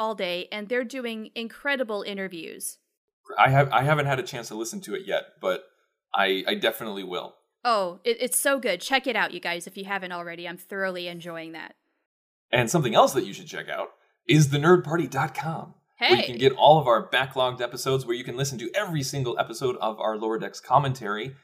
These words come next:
Speaker 2: just by going to the, uh, the nerd party dot com, selecting Second Contact. And while you're there, there's so many other great shows on our network. There's Star Trek stuff, there's Star Wars stuff, there's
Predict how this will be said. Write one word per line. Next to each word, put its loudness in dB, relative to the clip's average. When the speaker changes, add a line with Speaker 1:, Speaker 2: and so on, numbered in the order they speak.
Speaker 2:
just -2
by 4
going -4
to -10
the, -8
uh, -4
the -10
nerd -6
party -12
dot -2
com, -4
selecting -6
Second 0
Contact. -4
And 4
while 2
you're 2
there, -2
there's -4
so 2
many -4
other -2
great -6
shows 2
on 2
our 0
network. -4
There's -8
Star -2
Trek -12
stuff, -16
there's -10
Star 4
Wars -10
stuff, -14
there's -8